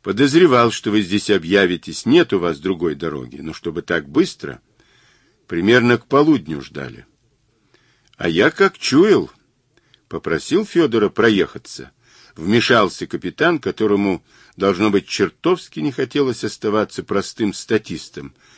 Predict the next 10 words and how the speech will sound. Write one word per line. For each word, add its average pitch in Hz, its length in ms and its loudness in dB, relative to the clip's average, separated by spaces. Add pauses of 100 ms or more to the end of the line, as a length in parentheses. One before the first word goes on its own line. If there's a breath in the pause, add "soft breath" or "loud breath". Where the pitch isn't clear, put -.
(120 soft breath)
в - 60 -20
собственном 87 720 -4
кабинете 82 580 -6
к - 80 -20
тому 71 300 -12
же. - 140 -20 (920)
Майор 107 400 4
вновь 131 320 2
его 113 360 2
проигнорировал. 85 920 -4